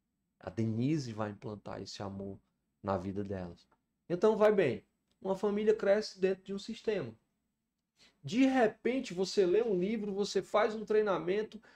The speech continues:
você vê que a vida tem outra possibilidade, aí o que é que você faz? "Eu vou mudar." Só que onde é que você dorme?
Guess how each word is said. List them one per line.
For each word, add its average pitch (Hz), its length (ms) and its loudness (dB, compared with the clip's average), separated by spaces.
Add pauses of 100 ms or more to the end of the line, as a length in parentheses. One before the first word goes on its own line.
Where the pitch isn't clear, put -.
(160)
você 180 240 8
vê 220 180 8
que 226 120 2
a 202 80 8
vida 214 260 0
tem 196 220 4
outra 269 260 10
possibilidade, 196 920 4
aí 190 140 8
o 185 60 2
que 180 80 0
é 165 60 2
que - 60 -8
você 156 140 -6
faz? 208 380 2 (280)
"Eu 147 140 2
vou 147 100 2
mudar." 165 560 2 (640)
Só 240 220 4
que 302 100 2
onde 247 140 6
é 247 80 10
que - 140 -2
você 220 200 2
dorme? 175 440 4